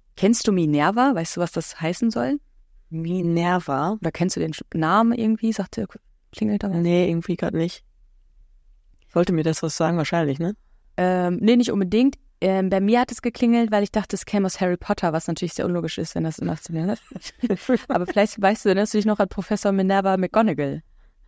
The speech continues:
Speaker 2: Mhm.
Speaker 1: <laughs> Da kommt dieser Vorname auf jeden Fall auch schon vor. Du hast es doch auch gelesen, Mann.
Speaker 2: Ja, vor hundert Jahren.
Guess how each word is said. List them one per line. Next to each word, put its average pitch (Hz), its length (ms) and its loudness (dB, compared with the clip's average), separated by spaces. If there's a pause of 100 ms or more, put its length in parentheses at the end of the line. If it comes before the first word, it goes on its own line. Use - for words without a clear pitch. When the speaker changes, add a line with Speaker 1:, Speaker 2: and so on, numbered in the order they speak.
(1160)
Speaker 2:
Mhm. 190 300 4 (260)
Speaker 1:
<laughs> 226 140 -4 (1040)
Da 208 100 2
kommt 240 220 0
dieser 240 140 2
Vorname 226 360 4
auf 202 120 0
jeden 233 100 -2
Fall - 140 0
auch 170 160 0
schon 175 100 -4
vor. 165 80 -2
Du 214 80 2
hast 381 80 -2
es 339 120 -8
doch 339 120 2
auch 330 220 4
gelesen, 220 400 2
Mann. 180 240 0 (580)
Speaker 2:
Ja, 185 220 4
vor 240 180 2
hundert 269 380 6
Jahren. 190 560 0